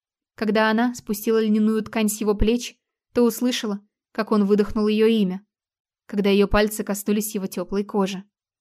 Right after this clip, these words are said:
Перед ним она быстро разделась, прежде чем толкнуть его на кровать, расстегивая молнию на его шортах. Он приподнял бедра,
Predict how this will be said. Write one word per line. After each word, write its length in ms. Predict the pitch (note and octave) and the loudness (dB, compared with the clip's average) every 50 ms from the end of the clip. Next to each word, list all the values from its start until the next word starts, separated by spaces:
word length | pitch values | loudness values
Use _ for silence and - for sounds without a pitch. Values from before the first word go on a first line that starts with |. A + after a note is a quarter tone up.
| _ _ _ _ _ _ - | _ _ _ _ _ _ -4
Перед 280 | - A3+ A#3 A#3+ G#3 B3 | 0 2 2 2 2 2
ним 260 | B3+ B3+ B3 B3 - _ _ _ | 2 0 0 -4 -8 _ _ _
она 240 | - B3 A#3+ B3 C4 | -4 0 2 2 2
быстро 300 | A#3+ D4+ - - - C#4 | 2 2 0 0 -2 0
разделась, 640 | C4+ C#4+ C#4 B3+ B3+ C#4 C#4+ C4 G#3+ G3 - - - _ _ _ - | 0 0 -2 -2 -2 0 0 2 0 0 -4 -8 -18 _ _ _ -6
прежде 300 | - G3+ G3+ F#3+ G3 G3+ | -2 -2 0 0 -2 -4
чем 180 | - G#3+ G3+ | -2 -2 0
толкнуть 460 | G3+ G#3 G3+ G3+ - G#3+ G#3 G3+ G#3 | 0 0 0 0 0 0 -2 -2 0
его 140 | - G3+ G3+ | -2 0 2
на 100 | G3 G3+ | 0 0
кровать, 500 | G3+ B3+ A3+ A3 G#3+ G3+ F#3 F3+ - - _ _ _ | 0 0 0 0 0 0 -2 -6 -8 -16 _ _ _
расстегивая 640 | - A3+ G3 G3+ - - G#3+ F#3+ F#3 G3+ F#3+ G3 G3 | -8 -6 -6 -6 -4 -2 0 0 0 0 0 0 0
молнию 380 | G3 G3 G#3 A3+ A3+ G#3 F#3+ F#3 | 0 0 0 2 2 2 2 0
на 100 | F#3 F3+ | -2 -4
его 140 | F3+ F3+ G3 | -4 -6 -6
шортах. 600 | - - - F3+ F3+ - - F3+ - - _ _ _ _ _ _ _ _ _ _ _ _ - | -6 -4 -4 -4 -6 -6 -8 -12 -14 -16 _ _ _ _ _ _ _ _ _ _ _ _ -4
Он 160 | A3+ A3+ A3+ | -2 -2 0
приподнял 460 | A3 B3 B3 B3+ A#3+ A3+ B3 B3+ B3+ | 0 0 2 2 2 2 2 2 2
бедра, 400 | A#3+ A#3 C4 C4 A3 G#3 G3 G3 | 2 4 4 4 4 2 -2 -4